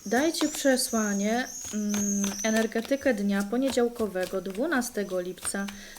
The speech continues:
dwa tysiące dwadzieścia jeden. Jaki ten czas dla nas będzie? Energetyka całego dnia. Czym będzie dla nas? Jaka ona będzie? Jest to karta.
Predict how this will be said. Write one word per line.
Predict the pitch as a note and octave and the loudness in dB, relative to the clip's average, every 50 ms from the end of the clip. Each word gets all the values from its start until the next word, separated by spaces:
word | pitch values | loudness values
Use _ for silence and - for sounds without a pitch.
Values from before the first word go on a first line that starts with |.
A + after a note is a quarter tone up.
| - - | -6 -2
dwa | G#3 G#3 G3+ G3+ A#3+ C#4 | 0 2 2 4 2 2
tysiące | - - C4+ - - G3+ G3 G3 G3+ - G3+ G3 | 2 -2 -4 -2 -2 -2 -4 -4 -4 -2 -2 -2
dwadzieścia | F#3+ F#3 F#3+ G#3+ B3 C4+ G#3 F3+ F3+ - - - - G3 F#3+ | -4 -4 -2 -2 -2 -2 -2 -4 -6 -6 -6 -6 -4 -4 -4
jeden. | F3+ F#3 F#3+ F#3 F3 - - - - | -4 -4 -4 -4 -4 -2 -2 -2 0
Jaki | A#3+ D#4+ G4+ - - F4+ | 0 0 0 0 0 0
ten | - F#4 E4+ D4+ | 2 2 0 2
czas | - D4 C#4+ C4+ A#3 | 2 2 2 2 2
dla | A#3+ B3 | 2 4
nas | A#3+ A#3+ A3+ G#3 G3 | 4 2 2 0 0
będzie? | G3 F#3+ F#3+ F#3+ F#3+ F#3+ | 0 -2 0 0 0 2
Energetyka | F#3 G3 G3+ G3+ G3+ G#3+ A3 - C#4 - C#4 B3+ | 4 4 4 4 2 0 0 0 0 0 0 0
całego | - - B3 A#3 A#3 G#3 G#3+ A3 G#3+ | 2 2 2 2 2 2 2 0 0
dnia. | G3+ G#3 G3+ G3 G3+ G3 F3+ F3+ F#3 - - - - - - - - - - | 0 0 0 0 0 0 -2 -4 -4 -8 -10 -10 -10 -14 -18 -20 -18 -12 -6
Czym | - - B3+ B3+ A#3+ A#3+ A3+ | 2 6 6 8 8 6 4
będzie | G#3 G#3+ A3+ A3+ A3 A3 G#3 G3+ G#3+ G#3+ G#3+ G#3+ A3 - - - - - - - - - - - - - | 4 4 4 4 4 2 2 2 0 0 -2 -2 -6 -10 -14 -16 -20 -20 -20 -20 -20 -20 -20 -20 -12 -6
dla | - G3+ G3 G3 G3 G3 G#3 G#3 G#3 G3 | -4 -4 -2 -2 -2 -2 0 0 -2 -2
nas? | F#3 F#3 F3+ - - | -4 -6 -6 -4 0
Jaka | A3 A3+ A#3 A#3+ A#3+ A#3+ - - - | 2 4 4 4 2 0 -4 -6 -6
ona | F3+ F#3 F3+ F#3 F#3 | -6 -10 -10 -10 -10
będzie? | E3+ F#3 F#3 F#3 F#3 F3+ F3+ F3+ - - - - - - - - - - | -10 -10 -10 -10 -10 -12 -6 2 2 2 2 2 2 2 2 2 0 -6
Jest | G3+ G3+ G#3 G#3+ G#3 - - | -4 -4 -4 -4 -4 -6 -6
to | - F#3+ F#3 - - | -6 -6 -6 -6 -4
karta. | A#3+ B3 C4 C4 B3+ - - A3+ A3 A3 G#3+ | -2 0 0 0 -2 -4 -4 -4 -2 -2 -4